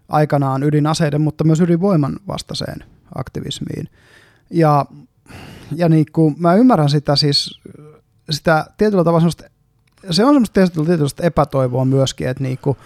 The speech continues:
mä en oikein tiedä, miten mä voin vaikuttaa näihin asioihin, mutta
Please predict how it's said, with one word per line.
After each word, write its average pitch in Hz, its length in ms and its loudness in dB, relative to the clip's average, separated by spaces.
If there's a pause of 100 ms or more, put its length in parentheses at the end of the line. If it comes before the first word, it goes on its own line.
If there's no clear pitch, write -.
(240)
mä 180 100 0
en 180 60 2
oikein 196 260 0
tiedä, 180 240 2
miten 190 240 2
mä 147 120 2
voin 151 160 2
vaikuttaa 151 460 0
näihin 139 280 0
asioihin, 147 380 0
mutta 147 200 -4